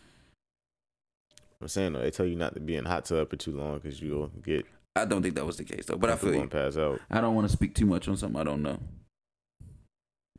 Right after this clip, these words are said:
Speaker 1: They also say that you can get dehydrated in a hot tub 'cause you'll, like, you sweat.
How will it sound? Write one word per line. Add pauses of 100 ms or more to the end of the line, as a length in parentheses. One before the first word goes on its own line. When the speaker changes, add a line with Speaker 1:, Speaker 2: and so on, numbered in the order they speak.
(100)
Speaker 1:
They
also
say
that
you
can
get
dehydrated
in
a
hot
tub
'cause
you'll, (1300)
like,
you
sweat.